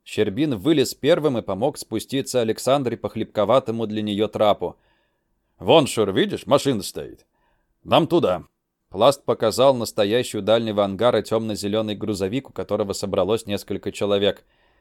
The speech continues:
Рассмотреть детали с такого расстояния было невозможно, но, кажется, все вдруг посмотрели в их сторону, и практически мгновенно одна из фигурок сорвалась с места и, не слушая несущиеся ей вслед крики, помчалась им навстречу.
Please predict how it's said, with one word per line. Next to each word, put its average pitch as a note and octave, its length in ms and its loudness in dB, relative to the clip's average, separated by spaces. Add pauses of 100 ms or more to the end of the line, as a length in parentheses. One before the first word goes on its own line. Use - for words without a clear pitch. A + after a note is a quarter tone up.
(560)
Рассмотреть C3+ 640 0
детали C#3 400 4
с - 80 -8
такого A2+ 320 0
расстояния A2 540 0
было G#2 220 -2
невозможно, F#2+ 720 -4 (200)
но, F#2 160 -6
кажется, F#3+ 460 4
все G#3+ 240 0
вдруг F3 380 0
посмотрели B2 680 -2
в G#2+ 140 0
их B2+ 160 -6
сторону, F3+ 480 -2
и G2 40 -6
практически C3+ 800 -8
мгновенно A#2 720 -2
одна A2+ 300 -4
из A#2+ 140 -8
фигурок C3 500 -4
сорвалась C3+ 640 0
с - 60 -16
места D#3+ 360 -6
и, E3+ 40 -8
не E3+ 120 -6
слушая G#3 480 -4
несущиеся F#3+ 640 -8
ей D#3+ 240 -6
вслед F3 380 -4
крики, G3+ 360 -6
помчалась F3 720 -2
им F3 160 -8
навстречу. C#3 600 -4